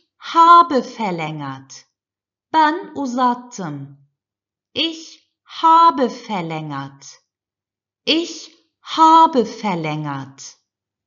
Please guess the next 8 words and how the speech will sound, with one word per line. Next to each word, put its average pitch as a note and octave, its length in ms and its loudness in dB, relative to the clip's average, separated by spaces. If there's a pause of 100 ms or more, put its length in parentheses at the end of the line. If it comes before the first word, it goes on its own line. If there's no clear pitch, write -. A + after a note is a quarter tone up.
(400)
Tekrar C#4+ 600 0
edelim. A#3+ 800 2 (720)
Ich D4 480 2 (280)
verlängere. A3 1120 2 (1120)
Ich - 580 0 (280)
verlängere. A#3 1160 2 (1120)
Ich - 680 -2 (300)
verlängerte. G#3+ 1400 0